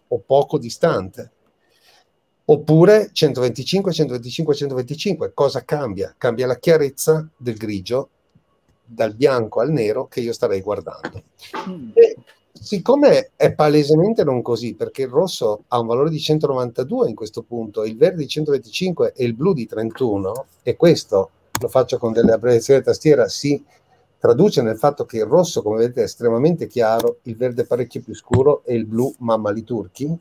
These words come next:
Speaker 1: ok? Quello che io vado a fare qui è utilizzare un una cosa che non usa quasi più nessuno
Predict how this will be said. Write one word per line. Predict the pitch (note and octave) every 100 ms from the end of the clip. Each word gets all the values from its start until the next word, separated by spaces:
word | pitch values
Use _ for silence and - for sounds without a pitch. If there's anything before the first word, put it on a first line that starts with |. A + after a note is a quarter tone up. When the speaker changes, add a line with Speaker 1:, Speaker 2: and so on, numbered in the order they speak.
| _ _ - -
Speaker 1:
ok? | G#2 A#2+ F#2 D#3 - G#3+ - - _ - - -
Quello | A3 G#3
che | - D#3+
io | D#3+
vado | E3
a | D#3+
fare | F3+ D3 D3+
qui | G3+ D#3+ A#2+ G#3 - _
è | C3+ A2 D3 - - _ _ _ _ _ _ _ _ _ _ _ _ _ _ - _
utilizzare | F3 E3 A2+ A2 A2 C#3 A#2 F2+ - _
un | F#3 C3+ G2+ G2 _ _ _ _ _ -
una | A#2
cosa | G#3 F3+
che | B2+
non | D3+
usa | E3 D#3
quasi | D3 C#3+ C3+
più | E3+
nessuno | C#3+ - F3+ A#2+ G2